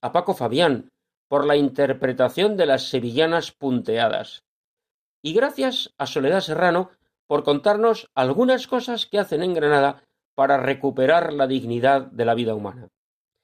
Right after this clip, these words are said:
Reciban un saludo muy cordial de corazón de las personas que formamos el equipo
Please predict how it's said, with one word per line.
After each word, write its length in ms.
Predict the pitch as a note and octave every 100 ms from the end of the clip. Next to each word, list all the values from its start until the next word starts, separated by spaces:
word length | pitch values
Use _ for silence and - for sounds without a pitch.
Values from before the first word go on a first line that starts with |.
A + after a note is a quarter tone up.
| _ _ _ _
Reciban 600 | - F#3+ C#4 C#4+ C4+ C4 _
un 180 | A#3 A3+
saludo 360 | G3+ E3 C#3+
muy 240 | D3 A3+ C4
cordial 640 | F3+ D3 B2 A2+ G2 B1+
de 120 | C3+
corazón 560 | C#3 C3+ - A#3 B3 - _ _ _
de 140 | - D3
las 180 | D#3+
personas 480 | - G3 C4+ C4+ C4
que 140 | - E3+
formamos 460 | C3+ C#3 F#3+ F#3
el 100 | C3+
equipo 440 | B2+ E3+ - -